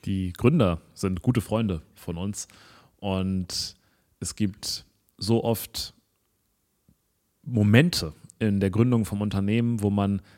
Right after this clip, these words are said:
alleine dasteht und ein bisschen verzweifelt ist. Man hat keine Ahnung, wie es jetzt weitergehen soll. Man braucht jemanden, mit dem man sich austauschen kann. Ich hatte das Glück, dass ich eh Friedemann an meiner Seite hatte.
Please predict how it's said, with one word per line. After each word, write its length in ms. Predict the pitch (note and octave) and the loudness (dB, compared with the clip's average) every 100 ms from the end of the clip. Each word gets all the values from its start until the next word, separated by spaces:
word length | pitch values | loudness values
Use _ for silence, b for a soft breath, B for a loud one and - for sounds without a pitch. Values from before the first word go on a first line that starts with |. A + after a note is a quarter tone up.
| b | b
alleine 380 | - G2+ A2 B2 | 0 4 6 6
dasteht 460 | G#2+ G#2 - G#2+ - | 4 2 2 0 0
und 300 | G2 F#2 - | -4 -6 -6
ein 80 | F#2+ | -6
bisschen 200 | F#2 F#2 | -4 -4
verzweifelt 480 | F#2 - A2+ G2 | -2 2 2 0
ist. 200 | A2 A2 | -6 -6
Man 100 | F#2 | -6
hat 120 | E2 - | -8 -6
keine 200 | G2 F2 | -6 -4
Ahnung, 280 | F#2+ F#2+ | -4 -4
wie 40 | E2+ | -4
es 80 | F#2+ | -6
jetzt 140 | - | 2
weitergehen 420 | G2+ G2 F#2+ F#2+ | 2 2 0 0
soll. 180 | F#2 F#2+ | 2 0
Man 160 | F2+ F2+ | 0 -2
braucht 280 | F2+ F#2 | -4 -2
jemanden, 220 | G2+ F#2+ F2+ | -4 -4 -6
mit 100 | F2+ | -6
dem 80 | |
man 80 | F2+ | -6
sich 180 | - - | -6 0
austauschen 440 | B2 - A#2+ - | 2 2 -2 -2
kann. 220 | A2 A#2+ A2+ B B B B B - | -4 -4 -4 B B B B B 2
Ich 120 | C#3 | 4
hatte 140 | B2+ | 6
das 160 | A#2 - | 4 4
Glück, 240 | A#2 A#2 | 4 4
dass 160 | G#2+ F#2 | 2 -4
ich 120 | F#2 | -2
eh 100 | G#2 | -2
Friedemann 480 | G2+ A2 A2 B2 D#3 - | 0 2 2 2 0 -6
an 100 | - | -2
meiner 200 | A#2+ B2 | 2 2
Seite 260 | A#2+ B2+ A#2 | 2 2 0
hatte. 240 | A#2+ D#3+ | 0 -4